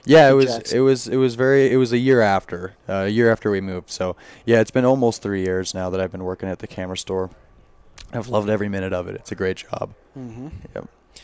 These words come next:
Speaker 2: So did you go to school at Jackson High School and then work the weekends, or
Speaker 1: No, I, um,
Speaker 2: did you homeschool,
Speaker 1: yeah, I've
Speaker 2: or
Speaker 1: been
Speaker 2: how
Speaker 1: homeschooled pretty
Speaker 2: Okay.
Speaker 1: much my whole life. I did some public schooling back in Florida,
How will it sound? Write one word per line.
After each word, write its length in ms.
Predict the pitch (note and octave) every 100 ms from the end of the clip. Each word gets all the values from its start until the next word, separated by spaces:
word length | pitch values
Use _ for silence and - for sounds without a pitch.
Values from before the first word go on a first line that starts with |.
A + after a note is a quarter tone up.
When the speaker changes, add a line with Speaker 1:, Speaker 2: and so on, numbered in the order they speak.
| - _
Speaker 2:
So 180 | - E3
did 160 | C3 B2+
you 100 | D3+
go 200 | D#3+ D#3
to 80 | C#3
school 680 | - - D#3+ E3 F3+ F3+ - - -
at 80 | C3+ B2 _ F3+
Jackson 420 | C#3+ D3+ D3 C#3
High 160 | C#3
School 220 | D#3 - E3
and 80 |
then 100 | C#3+
work 220 | C3 C#3+ -
the 80 |
weekends, 440 | B2+ D3 F#3 F#3 -
or 260 | A#2+ A2+ -
Speaker 1:
No, 380 | B2+ C#3+ E3+ F3+
I, 240 | E3+ E3+
um, 380 | E3+ E3 D#3 - -
Speaker 2:
did 120 | -
you 120 | C3
homeschool, 420 | A2+ C3+ D3 A#2+
Speaker 1:
yeah, 200 | C3+ D3+ C#3+
I've 60 |
Speaker 2:
or 20 |
Speaker 1:
been 80 | C3
Speaker 2:
how 120 | C#3 D#3
Speaker 1:
homeschooled 460 | - - A#2 G2+
pretty 120 | - C#3
Speaker 2:
Okay. 80 |
Speaker 1:
much 140 | C3 -
my 100 | A#2
whole 180 | A#2 G#2
life. 320 | G2 F#2 -
I 60 |
did 220 | A2 C3+ -
some 180 | B2+
public 300 | B2 A#2 A2
schooling 300 | - G#2+ G#2 G2
back 200 | G2 G2+
in 100 | G2
Florida, 480 | G2+ G2 G2 F#2+